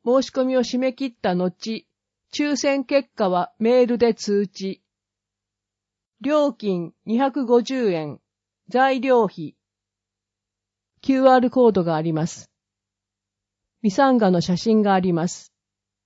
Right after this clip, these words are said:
夏の自由研究相談会。学芸員が壁新聞などの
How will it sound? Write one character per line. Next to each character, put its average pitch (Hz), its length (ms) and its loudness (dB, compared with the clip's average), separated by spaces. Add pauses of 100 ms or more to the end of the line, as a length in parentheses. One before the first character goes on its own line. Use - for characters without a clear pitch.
(1700)
夏 220 320 2
の 262 160 6
自 220 200 0
由 277 200 2
研 269 280 2
究 180 200 0
相 226 280 4
談 208 220 2
会。 147 360 -6 (1300)
学 220 260 -2
芸 277 280 4
員 196 220 4
が 175 160 -2
壁 247 240 -2
新 285 260 2
聞 220 140 4
な 185 180 2
ど 170 140 0
の 165 160 -2